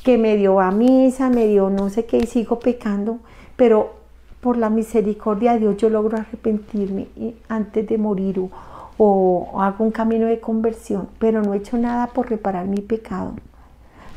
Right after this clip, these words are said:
no he hecho nada por evangelizar, por extender el reino. Cuando yo voy a, muero, no es que el Señor me dice, "Ven, me pagas". No, es que uno mismo,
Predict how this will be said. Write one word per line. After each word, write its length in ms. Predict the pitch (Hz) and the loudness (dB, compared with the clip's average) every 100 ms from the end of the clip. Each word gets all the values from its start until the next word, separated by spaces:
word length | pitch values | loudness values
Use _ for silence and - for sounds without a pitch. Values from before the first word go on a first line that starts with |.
| - | 2
no 100 | 226 | 4
he 20 | |
hecho 220 | 226 240 | 4 0
nada 260 | 220 214 214 | 0 0 2
por 140 | 220 | 2
evangelizar, 840 | 214 202 196 190 202 190 - 190 - | 2 2 0 0 0 -2 -2 -4 -2
por 140 | 214 | -4
extender 460 | 208 - 208 202 202 | -4 -4 -4 -2 -4
el 140 | 208 | -2
reino. 380 | 220 226 220 254 - - - - - | 0 0 0 -6 -10 -20 -20 -16 0
Cuando 300 | 240 220 208 | 2 4 4
yo 220 | 202 233 | 4 4
voy 280 | 240 262 285 | 6 6 6
a, 240 | 311 - - - _ - - - - - | 4 4 -2 -20 _ -20 -20 -20 -12 2
muero, 600 | 233 262 262 262 294 370 - - - - | 6 8 6 4 0 -4 -14 -20 -20 0
no 80 | 247 | 4
es 80 | 226 | 4
que 120 | 254 | 4
el 40 | |
Señor 260 | 262 254 226 | 4 2 4
me 100 | 226 | 0
dice, 260 | 233 247 - | -2 -6 2
"Ven, 260 | 247 262 | 4 6
me 120 | 262 | 6
pagas". 560 | 311 330 302 240 - - | 4 2 2 0 -8 -2
No, 160 | 240 240 | 2 2
es 120 | 226 | 2
que 140 | - | 4
uno 160 | 240 254 | 6 8
mismo, 520 | 262 285 311 - 392 | 8 6 2 -4 -4